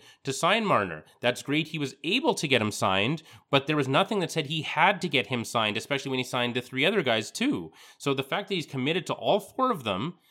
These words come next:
and got them all under the salary cap is great, but now you have to ride or die with those guys. And I don't know, and as well, as good as those four guys are, without really having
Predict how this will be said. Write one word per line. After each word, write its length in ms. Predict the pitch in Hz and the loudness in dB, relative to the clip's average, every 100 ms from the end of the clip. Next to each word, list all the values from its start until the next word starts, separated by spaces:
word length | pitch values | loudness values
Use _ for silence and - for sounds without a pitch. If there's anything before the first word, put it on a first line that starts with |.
| _ _ | _ _
and 220 | 123 127 110 | -2 0 6
got 220 | 143 175 | 6 6
them 120 | 175 | 4
all 140 | 175 | 4
under 120 | 175 170 | 4 2
the 60 | |
salary 240 | 180 208 196 | 0 0 2
cap 240 | 165 147 | 0 2
is 120 | 127 | -4
great, 440 | 120 180 208 196 - | 0 2 2 2 -4
but 140 | 120 | -2
now 160 | 131 151 | 0 0
you 320 | 131 160 196 | -2 -2 0
have 260 | 175 170 | 0 -2
to 100 | - | -4
ride 300 | 139 131 147 | 2 4 4
or 80 | 147 | 2
die 460 | 135 147 120 104 117 - _ | 2 4 4 2 -2 -12 _
with 160 | 123 120 | -6 -2
those 240 | 131 139 | 0 0
guys. 480 | 120 156 185 92 85 - - - | 0 0 2 0 -4 -16 -20 -6
And 200 | 117 - - | -4 -4 2
I 180 | 143 | 4
don't 200 | 190 185 | 4 2
know, 280 | 151 165 143 | 2 4 4
and 140 | 139 123 | 2 -2
as 180 | 117 110 107 | -4 -8 -6
well, 160 | 113 123 | -2 -2
as 160 | 123 | -2
good 180 | 110 147 | 0 -2
as 100 | 165 | 0
those 180 | 170 160 | -4 -4
four 200 | 165 151 | -6 -2
guys 300 | 151 151 151 | -2 -2 -2
are, 400 | 202 143 110 - _ _ _ | 0 0 -2 -6 _ _ _
without 540 | 120 120 135 190 190 - _ _ _ _ | -6 -2 0 0 -2 -14 _ _ _ _
really 640 | 123 120 131 175 202 202 175 | -18 -12 -4 -2 0 0 2
having 520 | 165 170 175 170 | 4 4 4 -2